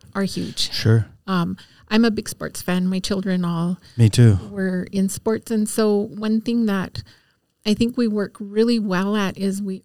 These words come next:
Speaker 1: always explain to our clients that come in, "If I see you in the community, I will not approach you." And that's out of respect,
Speaker 2: No
Speaker 1: right?
Speaker 2: doubt,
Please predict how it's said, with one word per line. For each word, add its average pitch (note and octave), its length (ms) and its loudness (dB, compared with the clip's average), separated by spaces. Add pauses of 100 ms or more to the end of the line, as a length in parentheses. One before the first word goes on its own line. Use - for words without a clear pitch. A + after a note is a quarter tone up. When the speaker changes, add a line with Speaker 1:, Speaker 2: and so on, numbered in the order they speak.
Speaker 1:
always G#3 360 0
explain G3+ 580 -4
to - 240 -6
our F#3+ 120 -6
clients G3 520 -6
that - 220 -14
come G#3+ 180 -4
in, G#3 220 -2 (380)
"If - 140 -8
I G3 80 4
see A3+ 200 2
you A#3+ 100 6
in B3+ 100 6
the C4 80 4
community, G#3+ 600 2 (640)
I G3+ 160 2
will G3 200 0
not F#3 200 0
approach B2 400 -4
you." - 140 -10 (640)
And A3+ 120 2
that's B3+ 200 0
out C#4 100 0
of C4 80 0
respect, - 720 -6 (100)
Speaker 2:
No G2+ 100 2
Speaker 1:
right? F#3 220 2
Speaker 2:
doubt, F#2 140 -4